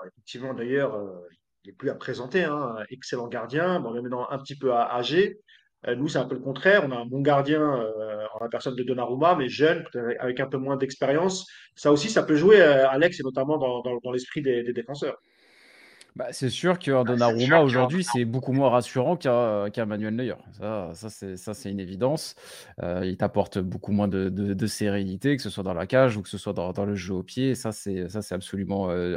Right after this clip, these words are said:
Speaker 2: absolument évident. Je sais pas vous, mais moi, personnellement, le, le, le, le nouveau Buffon, je le vois toujours pas. Euh, je suis toujours pas persuadé qu'il soit meilleur que Keylor Na-, que Keylor Navas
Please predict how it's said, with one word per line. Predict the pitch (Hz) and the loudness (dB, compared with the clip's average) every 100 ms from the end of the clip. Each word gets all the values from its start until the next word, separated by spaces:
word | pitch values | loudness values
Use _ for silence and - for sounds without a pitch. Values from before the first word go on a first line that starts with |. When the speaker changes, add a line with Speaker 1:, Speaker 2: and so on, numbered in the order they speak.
| - | -6
Speaker 2:
absolument | 92 104 98 | -8 -4 -2
évident. | 95 95 113 135 | -2 -2 0 2
Je | 123 | 0
sais | 95 | -6
pas | - 95 | -8 0
vous, | 139 131 | 2 4
mais | 92 | 2
moi, | 95 104 | 0 0
personnellement, | 101 90 - 95 113 110 | -2 -6 -6 -2 0 0
le, | 80 | -2
le, | 82 69 - - - - - - | -4 -8 -10 -20 -18 -16 -14 0
le, | 104 | 0
le | - 123 | 4 6
nouveau | 123 117 | 6 4
Buffon, | 120 123 165 123 | 2 2 2 4
je | 104 | 2
le | |
vois | 104 101 | 0 -2
toujours | 95 104 | -4 0
pas. | 139 160 180 _ _ _ - | 6 6 4 _ _ _ -2
Euh, | 95 95 95 98 | 0 0 0 -2
je | 101 107 | -4 -6
suis | 104 | -2
toujours | 110 | 0
pas | 113 | 2
persuadé | 110 107 107 117 | 0 -2 0 0
qu'il | 113 - | -2 -6
soit | 101 | -2
meilleur | 101 95 | -2 -4
que | |
Keylor | 101 104 104 | -4 -2 2
Na-, | 101 95 82 | 2 0 -2
que | - 113 | -2 -2
Keylor | - 101 101 | 0 0 2
Navas | 104 104 | 2 0